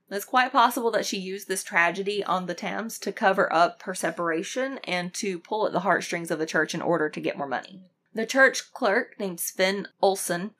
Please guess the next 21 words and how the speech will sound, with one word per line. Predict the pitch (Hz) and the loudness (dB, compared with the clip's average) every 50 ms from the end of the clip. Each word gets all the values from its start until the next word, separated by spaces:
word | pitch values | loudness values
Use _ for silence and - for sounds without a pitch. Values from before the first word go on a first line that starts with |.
| _ - | _ -14
spoke | - - - 302 294 320 320 | -12 -2 6 6 6 6 6
at | 339 330 | 2 0
the | 320 - - | 0 -2 0
inquest, | 240 254 254 262 - 269 233 226 233 262 - - - - | -2 -4 -4 -4 0 2 4 4 4 2 0 -6 -6 0
saying | 247 226 226 240 254 262 262 254 | 0 2 2 0 -2 -6 -8 -2
that | 233 233 208 - | 0 2 2 4
at | - 220 220 - | 2 2 0 0
the | 208 | -6
time | 208 - - 240 233 233 247 262 302 320 277 | -8 -6 -6 -2 0 0 0 -2 -4 -6 -2
Liz | 233 240 262 269 | -2 -2 -2 -4
had | - 269 285 208 196 | -6 -6 -6 -6 -6
been | 220 214 208 202 | -6 -6 -6 -6
in, | - - 196 190 190 196 196 _ _ _ _ _ | -4 -4 -4 -4 -4 -8 -12 _ _ _ _ _
quote | - - 165 - - | -6 -4 -4 -4 -4
unquote, | 185 - 175 165 | -4 -6 -4 -4
"very | 170 180 185 160 160 226 | -2 -2 0 2 2 0
poor | 254 - - 247 202 196 214 233 - _ _ _ | 0 0 2 2 4 4 2 0 -6 _ _ _
circumstances." | - - 220 208 - 165 170 - - - - - - - - - - _ _ _ - | -8 -4 -4 -4 -4 -6 -10 -10 -10 -12 -12 -12 -14 -16 -16 -16 -20 _ _ _ -6
Anyway, | - 220 208 180 147 117 - - | -4 -2 0 0 0 -2 2 4
after | 180 190 196 - 294 302 | 4 4 4 4 2 4
that, | 240 190 175 170 - | 6 6 6 4 2